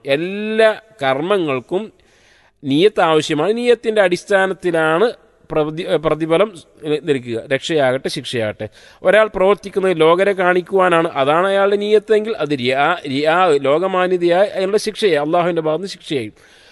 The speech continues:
ഒരാൾ ഒരു, ഏഹ്, ദാനധർമ്മം ചെയ്യുന്നത് അള്ളാഹുവിൽ നിന്നും പ്രതിഫലം ലഭിക്കണം എന്നാണ് അയാളുടെ നിയ്യത്തതാണ്. അപ്പോൾ എല്ലാ കർമ്മത്തിനും നിയ്യത്ത് വേണം.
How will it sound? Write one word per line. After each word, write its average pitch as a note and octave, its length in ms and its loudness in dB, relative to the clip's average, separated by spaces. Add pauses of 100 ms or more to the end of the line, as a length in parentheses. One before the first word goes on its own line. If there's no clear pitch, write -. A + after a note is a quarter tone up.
(140)
ഒരാൾ G3 360 2
ഒരു, F#3+ 240 4 (540)
ഏഹ്, E3 240 4
ദാനധർമ്മം G3 640 0
ചെയ്യുന്നത് F3 380 0
അള്ളാഹുവിൽ F3 560 2
നിന്നും E3+ 380 -4
പ്രതിഫലം F3 380 0
ലഭിക്കണം E3+ 460 -2
എന്നാണ് D#3 340 0
അയാളുടെ C3 340 -2
നിയ്യത്തതാണ്. F3+ 640 -2 (640)
അപ്പോൾ G3+ 180 4
എല്ലാ A3 280 4
കർമ്മത്തിനും G#3+ 520 2
നിയ്യത്ത് F#3 340 2
വേണം. E3 400 2